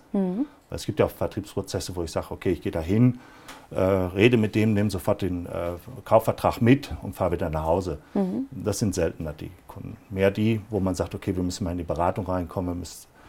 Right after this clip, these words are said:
Speaker 2: dass wir dorthin kommen.“
Speaker 1: Und was würdest du sagen, was machst du anders als andere?
Speaker 2: Ja, <laughs> ich gehe in das Gefühl und die Energie hinein.
Speaker 1: Mhm.
Speaker 2: Und das kann ich denen auch mitbringen und auch zeigen, wie das geht. Ich habe Übungen gelernt, wie man wirklich merkt,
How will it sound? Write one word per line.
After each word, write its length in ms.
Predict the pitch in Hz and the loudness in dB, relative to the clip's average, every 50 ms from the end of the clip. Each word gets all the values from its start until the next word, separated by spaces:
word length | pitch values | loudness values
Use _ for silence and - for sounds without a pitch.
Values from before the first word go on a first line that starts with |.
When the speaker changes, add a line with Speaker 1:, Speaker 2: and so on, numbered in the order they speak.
| - - - - | -20 -20 -20 -16
Speaker 2:
dass 160 | - 87 - | -14 -12 -12
wir 80 | - 85 | -12 -12
dorthin 260 | 80 - - - - | -12 -14 -16 -16 -14
kommen.“ 200 | - - - - - - - - - - - - - - - | -14 -14 -16 -16 -18 -20 -20 -20 -20 -20 -20 -20 -18 -6 -2
Speaker 1:
Und 120 | - 220 202 | 2 4 4
was 200 | 220 226 - - | 4 2 4 4
würdest 280 | 240 277 311 - - | 4 4 4 4 0
du 40 | 285 | 2
sagen, 220 | 269 269 262 254 | 4 4 4 4
was 100 | 254 - - | 2 0 0
machst 200 | 262 262 - - | -2 0 0 -2
du 60 | - | 2
anders 340 | - - 302 320 247 202 190 | 4 8 8 8 8 6 2
als 180 | - - 180 - | -2 -4 -4 -4
andere? 460 | - 180 175 170 170 170 165 170 170 175 185 - _ _ _ _ _ _ _ _ _ _ _ _ _ - | -4 -4 -2 -4 -4 -4 -6 -6 -8 -8 -10 -14 _ _ _ _ _ _ _ _ _ _ _ _ _ -10
Speaker 2:
Ja, 220 | - - 92 80 78 - - - - - | -8 -6 -6 -6 -8 -10 -14 -10 -6 -6
<laughs> 760 | 98 - - - - - - - - - - - - - - | -6 -6 -8 -14 -20 -20 -20 -20 -20 -18 -18 -18 -20 -20 -20
ich 120 | - - | -10 -2
gehe 180 | - 107 110 98 | 0 2 2 2
in 120 | 104 107 | 2 0
das 280 | 90 95 95 - - - | -2 -2 -4 -6 -6 -6
Gefühl 540 | - - - - - 139 147 160 156 139 | -6 -6 -6 0 4 6 6 8 6 4
und 160 | 110 104 104 - | 0 -2 -4 -4
die 60 | 107 | -6
Energie 500 | 107 104 95 90 92 92 87 - 92 82 | -4 -4 -4 -4 -4 -4 -4 -4 -4 -4
hinein. 300 | 78 73 78 - - - - - - - _ - | -4 -6 -6 -8 -10 -12 -14 -18 -20 -12 _ -2
Speaker 1:
Mhm. 280 | 202 190 180 180 - - - | -2 0 -2 -2 -6 -8 -8
Speaker 2:
Und 120 | 98 95 | -2 2
das 160 | - - - - | 2 2 2 2
kann 140 | - 110 | 0 0
ich 120 | 110 104 - | 0 0 -2
denen 200 | - 110 104 101 | -4 -4 -4 -4
auch 180 | 87 80 - - | -6 -6 -6 -4
mitbringen 580 | 95 95 - - - - - - - - 95 - - | -4 -4 -6 -8 -12 -12 -12 -10 -10 -10 -12 -12 -12
und 160 | 107 - 101 | -12 -10 -10
auch 100 | - - | -10 -10
zeigen, 480 | - - - 98 98 104 104 101 87 | -4 2 6 8 8 8 6 4 0
wie 80 | 85 87 | -2 -2
das 200 | - - - - | -6 -6 -8 -8
geht. 320 | - - - - - - - - - - - - - - _ | -8 -8 -8 -10 -12 -18 -20 -20 -20 -20 -20 -20 -20 -20 _
Ich 100 | - - | -8 -6
habe 160 | 90 85 87 | -4 -4 -2
Übungen 440 | - - 113 127 135 160 156 147 139 | 0 2 4 4 6 6 4 4 4
gelernt, 500 | 127 127 117 123 131 143 160 151 156 - - - - - - - - _ - | 2 2 2 2 0 0 -2 -4 -10 -14 -20 -20 -20 -20 -20 -20 -20 _ -14
wie 200 | 101 92 110 110 | -8 -6 -2 0
man 200 | 98 101 95 92 | 0 0 2 0
wirklich 280 | 113 110 - 110 - | 0 0 -2 -4 -4
merkt, 320 | 107 87 90 113 113 - | 0 2 2 2 2 0